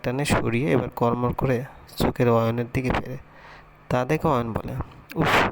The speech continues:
বেবি, তুমি এভাবে তাকাচ্ছ কেন আমার দিকে? আমি তো তোমার ওই চোখের আগুনে জ্বলে পুড়ে শেষ হয়ে যাচ্ছি।"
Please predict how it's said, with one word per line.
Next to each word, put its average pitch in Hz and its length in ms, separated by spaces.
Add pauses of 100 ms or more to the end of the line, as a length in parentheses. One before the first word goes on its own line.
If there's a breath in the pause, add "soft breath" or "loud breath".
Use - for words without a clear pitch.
বেবি, 127 400 (880 loud breath)
তুমি 139 300
এভাবে 123 260
তাকাচ্ছ 127 400
কেন 110 220
আমার 113 300
দিকে? 143 220 (640)
আমি 123 200
তো 147 120
তোমার 139 280
ওই 123 180
চোখের 127 300
আগুনে 139 300
জ্বলে 113 280
পুড়ে - 220
শেষ - 300
হয়ে 139 140
যাচ্ছি।" 123 400